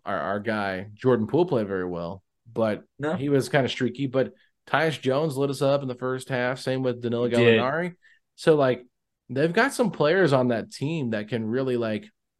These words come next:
Speaker 1: do some stuff. Bilal Coulibaly is an interesting guy. I think he's the one that blocked, uh, Ben Shepherd's
Speaker 2: He
Speaker 1: fucking
Speaker 2: did.
Speaker 1: attempt.
Speaker 2: I, and Shepard
Speaker 1: So
Speaker 2: thought he had that. Uh, the way
Speaker 1: Yeah.
Speaker 2: that Ben was going for it, I feel like he was thinking, like,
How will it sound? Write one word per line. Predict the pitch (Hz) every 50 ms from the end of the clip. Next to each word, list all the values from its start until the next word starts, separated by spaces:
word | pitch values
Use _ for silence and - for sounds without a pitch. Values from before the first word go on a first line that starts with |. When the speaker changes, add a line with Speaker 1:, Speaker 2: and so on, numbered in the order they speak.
| _ _ - 127
Speaker 1:
do | 117 120 135
some | 135 143 170
stuff. | 160 - 185 185 185 -
Bilal | 123 131 127 131 135 143 143
Coulibaly | 139 - 147 139 127 110 117 117 127 135 139 143 143 135 139 _ _ _ _ _ _ _ -
is | 180 170
an | 175 165
interesting | 156 165 160 143 - 139
guy. | 131 123 127
I | 135
think | 143 139 139
he's | - 147 143 131
the | 131
one | 127 127
that | 120
blocked, | 107 98 107 110 110 113 117 107 - - _ _ _ _ _ _ _ -
uh, | 98 101 104 101
Ben | 95 110 110 107
Shepherd's | - - 110 107 107 101 95 92 - - - _ _ -
Speaker 2:
He | - 117
Speaker 1:
fucking | 104 113 120
Speaker 2:
did. | 123 123 123 117 110
Speaker 1:
attempt. | 98 101 101 - _ _ _ _ _ _ _ _ -
Speaker 2:
I, | 127 135 135
and | 135 143 143 139 131
Shepard | 123 - 196 202 196 - _
Speaker 1:
So | - 127 117 110 107 101 95 160 147
Speaker 2:
thought | - 160 143 127
he | 120 107
had | - 127 135 147 143 139 120
that. | 131 127 123 120 113 - -
Uh, | - 139
the | 139 139
way | 135 135 165 196
Speaker 1:
Yeah. | 220 220 202 170
Speaker 2:
that | - -
Ben | 170 180 175
was | 175 151 127
going | - 156 151 165 180 180
for | - 185 208
it, | 196 - - - - -
I | 123 151 180
feel | 180 - 196 180
like | 170 160
he | - - 180
was | 165 160 156
thinking, | - 170 165 131 151 147
like, | 139 131 131